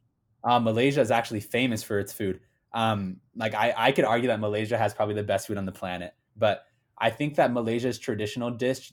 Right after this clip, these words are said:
there's, like, they're, they, the thing is they have a combination of Chinese, Indian, um, Chinese and Indian food. Like, that's their tradition because that's, those are the two main populations that, and Malay, which is, like, um, a diff-, like, those are the three groups that kind of coexist in Malaysia.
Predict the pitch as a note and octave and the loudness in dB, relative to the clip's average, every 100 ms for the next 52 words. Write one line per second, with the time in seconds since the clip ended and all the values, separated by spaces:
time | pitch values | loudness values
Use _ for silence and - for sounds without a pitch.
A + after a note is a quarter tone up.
0 | A#2 A2+ A#2 A#2+ G#2+ - _ _ _ _ | -6 -2 0 2 0 -2 _ _ _ _
1 | B2 C3+ C3+ B2 C3 C3+ C#3 - A2 - | 2 4 4 4 4 6 4 0 -10 -12
2 | A#2+ E3+ E3+ B2+ B2+ B2+ A2+ A#2 A2+ A#2+ | -8 -2 -2 0 0 0 -2 -2 -2 -2
3 | G2 G2+ - A2 G2+ - G#2+ G#2+ G#2 G#2+ | -2 -4 -4 -4 -4 -4 -2 -2 -4 -6
4 | - G2 G2+ G#2 G#2 G#2 _ _ _ _ | -6 -8 -4 -2 -2 -4 _ _ _ _
5 | - G2+ G#2 A#2 A#2 A2+ G#2 G2+ G#2+ G#2+ | -4 -4 0 0 2 -2 -4 -4 -2 -2
6 | G#2 G#2 A2 G#2 G2+ G2 - G#2 - F#2+ | -4 -6 -4 -4 -2 -4 -2 -8 -8 -8
7 | G2 - C3 C#3 _ - A2+ A2+ G#2 G2+ | -8 -4 -6 -8 _ -12 -6 -4 -2 -2
8 | G2 G#2+ G#2 G#2+ G#2 - G#2 G2 G2 G2+ | -2 -2 -2 -2 -6 -6 -10 -6 -8 -6
9 | F#2+ F#2 G2 G2 G#2+ A2+ G#2 - _ - | -8 -8 -6 -6 -2 -2 -2 -8 _ -8
10 | G#2+ G#2 G2 G#2 G2 G2 G2 G2 F#2 _ | -2 0 0 0 -2 -4 -6 -8 -8 _
11 | _ _ - G2 F#2 E2+ E2 G2 F#2+ F#2+ | _ _ -6 -4 -4 -6 -12 -12 -8 -8
12 | - G2 G#2 A2+ A#2 G#2 G2 A2 G2 G2+ | -8 -10 -4 -2 0 -2 -4 -6 -6 -6
13 | - F#2+ - F#2 - G2+ F#2 F2+ F#2+ G2 | -6 -8 -6 -10 -6 -6 -4 -6 -8 -6
14 | F2+ F2+ F#2 F#2+ F2 | -6 -4 -4 -4 -6